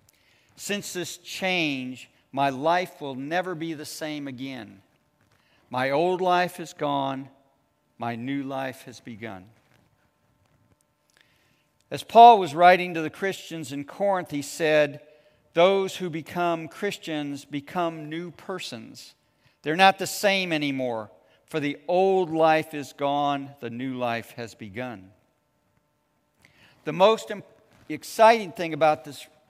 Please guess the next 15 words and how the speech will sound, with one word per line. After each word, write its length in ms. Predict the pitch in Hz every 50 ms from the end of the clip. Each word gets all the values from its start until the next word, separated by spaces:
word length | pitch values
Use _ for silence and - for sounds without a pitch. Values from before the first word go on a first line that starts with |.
| _ _
uh, 200 | - 143 131 123 - -
is 400 | - 143 135 135 117 - - - _ - - - _ _ _ _ _ _ _
a 80 | 147 131
relationship 920 | 131 127 139 139 151 165 185 196 - - 165 147 - - 151 143 - -
is 180 | 147 139 110 -
all 460 | - - 170 170 190 202 220 220 202
of 80 | 185 143
the 120 | 147 139
relationship 880 | 139 143 139 147 147 151 147 - - 156 143 - - 165 160 160 - 170
with 160 | 156 139 -
God. 420 | 156 165 180 185 151 - - - - _ _ _ _ _ _ _ _ _ _ _ _ _ _ _ _ _ _ _ _ _ _ _ _ _ _ _ _ _ _ _ _
Paul 260 | - 180 180 185 190 185
said, 600 | - - - 170 156 147 143 143 139 131 135 - - _ _ _ _ 110
"Those 600 | 117 156 165 185 202 208 208 208 208 214 202 -
who 580 | - - - 175 156 151 147 147 143 143 143